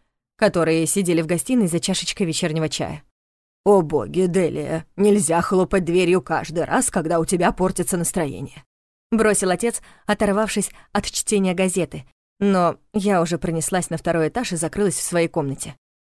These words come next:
«Заносчивый, высокомерный, гадкий!» Я перебирала в уме эпитеты, подходящие Валяну. «Мерзкий и такой притягательный».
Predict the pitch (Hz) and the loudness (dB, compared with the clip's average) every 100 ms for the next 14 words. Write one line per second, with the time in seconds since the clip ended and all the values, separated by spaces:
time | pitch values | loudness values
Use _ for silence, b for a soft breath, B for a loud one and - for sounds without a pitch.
0 | _ 247 190 180 202 269 - 175 160 - | _ -2 0 0 2 2 2 0 -4 -12
1 | B B B 311 247 269 233 302 302 208 | B B B 4 4 4 6 6 6 2
2 | 165 - B B - 175 277 - 240 - | 0 -6 B B -10 -2 0 0 -2 -4
3 | - _ _ 196 190 185 165 185 180 170 | -6 _ _ -2 0 0 0 0 2 0
4 | 165 175 190 - - 226 208 - - 214 | 0 2 0 -4 -10 -6 -4 -4 -4 -2
5 | 180 175 - 202 170 147 147 151 _ _ | 0 0 0 2 0 -2 -6 -10 _ _
6 | 202 202 220 285 - - 214 B B 277 | 2 4 6 6 4 0 -4 B B 2
7 | 294 - 370 339 220 - _ _ _ _ | 2 2 4 4 2 -8 _ _ _ _
8 | - 220 - 180 156 - 160 160 170 | -12 -8 -6 -4 -6 -8 -14 -14 -16